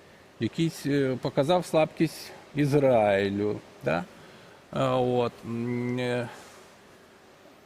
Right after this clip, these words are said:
Нетаньяху все проморгав, а тепер каже, що вони будуть, е, поколіннями пам'ятати про це.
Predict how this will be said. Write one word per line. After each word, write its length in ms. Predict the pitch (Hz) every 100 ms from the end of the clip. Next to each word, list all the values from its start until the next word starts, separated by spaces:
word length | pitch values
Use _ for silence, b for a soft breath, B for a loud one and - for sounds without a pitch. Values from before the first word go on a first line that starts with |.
| - - - - - - - _ - - - - -
Нетаньяху 600 | 143 139 190 220 202 196
все 360 | - - 208 202 -
проморгав, 600 | - 190 196 190 233 240 226 -
а 100 | 147
тепер 420 | 160 - 214 233 -
каже, 240 | 208 208 202
що 140 | -
вони 180 | 185 208
будуть, 320 | 190 202 196 - - - - -
е, 40 | - - -
поколіннями 840 | 175 - 208 175 151 139 139 131 - - - - - - - - -
пам'ятати 640 | 160 160 139 135 117 120
про 200 | - 123
це. 300 | - 113 98